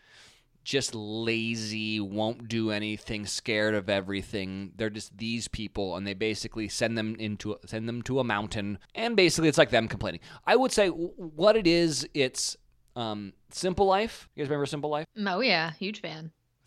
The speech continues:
Speaker 1: Paris and Nicole.
Speaker 2: Oh, yeah.
Speaker 1: It's Simple Life, but instead of having two hot chicks who are rich, it's just
Speaker 2: Mm-hmm.
Speaker 1: fucking normal people, and
Speaker 2: Mm-hmm.
Speaker 1: so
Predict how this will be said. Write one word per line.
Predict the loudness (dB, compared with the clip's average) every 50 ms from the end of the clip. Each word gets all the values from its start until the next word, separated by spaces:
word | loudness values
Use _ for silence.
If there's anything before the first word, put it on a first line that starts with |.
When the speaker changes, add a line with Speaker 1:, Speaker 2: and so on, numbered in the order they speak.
| _ _
Speaker 1:
Paris | -2 0 2 2 2 2 0 -2
and | -2 -2
Nicole. | -4 -2 0 2 2 2 0 -6 _ _ _ _ _ _ _ _ _ _
Speaker 2:
Oh, | -8 -6 -2 0
yeah. | 2 4 4 4 2 0 -4 -10 _ _ _
Speaker 1:
It's | -2 0 0 2
Simple | 4 4 6 8 8 8
Life, | 10 8 6 4 2 -2 4
but | 6 6 6 6 0 _ _ _ -2
instead | 0 0 0 2 4 6 8 8
of | 6 6
having | 8 6 6 6 6 2 -4 -6 -8
two | -8 -6 -4 -2 -2 -2 -2
hot | -4 -4 -2 0 0 0 0 -2 -6 _ _ _ _ _
chicks | -6 -2 -2 -2 -2 -4 -8 -6
who | -4 -2 -2
are | 0 0
rich, | 0 0 -2 -2 -4 -8 -8 -8 -14 -20 -20 -10 _
it's | -6 -6 -4 -4
just | 0 2 2 2 2 2
Speaker 2:
Mm-hmm. | -2 0
Speaker 1:
fucking | 2 2 2 2 0 -2 -4 -4 -6 -10 _ -14
normal | -8 -6 -4 -2 0 0 0 -2 -4 -4
people, | -4 -6 -8 -6 -6 -6 -6 -6 -10 _ _ -6
and | -4 -4 -2 -4 -4 -6 -8 -8
Speaker 2:
Mm-hmm. | -8 -8 -10 -10 -10
Speaker 1:
so | -8 -10 -10 -10 -10